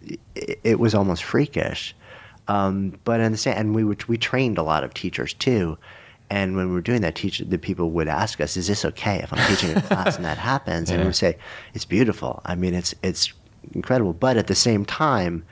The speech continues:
Speaker 1: as a teacher and as somebody who owned a studio, we always kept a short list of, of qualified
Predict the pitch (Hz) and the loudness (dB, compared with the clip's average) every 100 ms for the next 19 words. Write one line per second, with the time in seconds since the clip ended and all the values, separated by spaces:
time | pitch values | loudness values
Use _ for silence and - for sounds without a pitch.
0 | - - - - - 107 90 - 117 110 | -20 -20 -20 -8 -2 0 0 0 0 2
1 | 139 135 131 - 95 90 87 82 87 82 | 2 2 0 -2 0 2 2 2 0 0
2 | 80 87 87 98 98 - 87 78 73 - | -2 0 0 0 -2 -2 0 0 0 -6
3 | - - - 110 104 104 95 80 - 87 | -20 -10 0 2 4 4 2 2 -2 -4
4 | 73 - 87 80 - 85 90 - 76 76 | -2 -2 0 0 0 -2 -2 -2 -4 -4
5 | - 85 - - 87 80 - 80 76 | -6 -6 -6 0 2 2 0 -2 -2